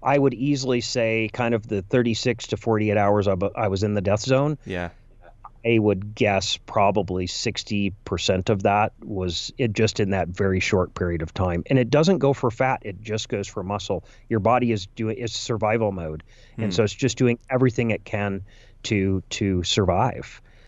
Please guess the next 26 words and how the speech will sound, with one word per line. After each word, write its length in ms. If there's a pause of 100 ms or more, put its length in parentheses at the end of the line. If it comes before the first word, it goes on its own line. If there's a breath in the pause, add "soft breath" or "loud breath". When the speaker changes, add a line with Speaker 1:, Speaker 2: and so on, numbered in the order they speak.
Speaker 1:
So 200
really, 600
uh, 200
when 260
you're, 300 (240)
when 220
you're 240
up 200
at 80
that 160
elevation, 720 (360 soft breath)
you 140
don't 280
need 280
your 200
arms, 480
you 80
don't 180
need 240
your 160
le-, 180
I 100
mean, 140
you 120
do, 360
but 220